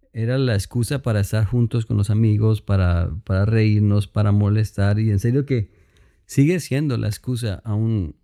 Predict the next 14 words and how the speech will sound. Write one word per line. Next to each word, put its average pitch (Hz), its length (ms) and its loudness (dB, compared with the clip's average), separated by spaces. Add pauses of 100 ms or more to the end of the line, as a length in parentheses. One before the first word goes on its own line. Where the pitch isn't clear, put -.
(120)
ah, 90 480 -4 (920)
si 127 140 -6
vamos 131 300 2
a, 104 320 0
a 82 680 -8
alguna, 110 760 0
alguna 113 320 0
sesión 117 340 0
en 127 60 0
el 117 100 2
estudio 113 280 0
que 113 60 -2
estemos 117 300 2
haciendo, 120 480 0